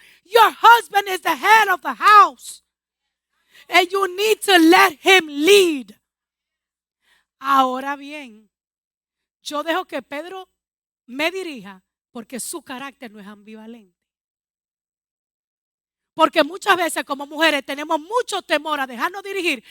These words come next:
en una gente que un día quiere helado de chocolate y otro de vainilla. O dejarme dirigir por uno que pone la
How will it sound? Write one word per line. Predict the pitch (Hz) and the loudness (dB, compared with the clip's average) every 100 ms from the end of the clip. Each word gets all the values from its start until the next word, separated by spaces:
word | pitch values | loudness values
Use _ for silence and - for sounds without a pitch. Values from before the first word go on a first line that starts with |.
| - - | -20 -16
en | 285 | -14
una | 311 | -8
gente | 330 330 | -8 -10
que | - | -16
un | 294 | -12
día | 302 294 | -10 -8
quiere | 330 330 | -4 0
helado | 330 320 339 | 2 0 -2
de | |
chocolate | 330 339 349 320 - | -16 -16 -8 -6 -6
y | 269 | -10
otro | 254 269 | -18 -18
de | 262 | -16
vainilla. | 247 269 285 277 220 220 _ _ _ _ _ _ _ _ _ _ _ _ _ _ _ _ _ _ _ _ _ _ _ _ | -14 -14 -18 -20 -20 -20 _ _ _ _ _ _ _ _ _ _ _ _ _ _ _ _ _ _ _ _ _ _ _ _
O | 359 | 2
dejarme | 370 320 320 415 453 | 4 4 4 2 0
dirigir | 466 466 415 370 | 0 2 4 2
por | 320 339 | 0 -4
uno | 403 | -6
que | 392 359 | -2 0
pone | - 381 453 | 0 0 2
la | 466 | 4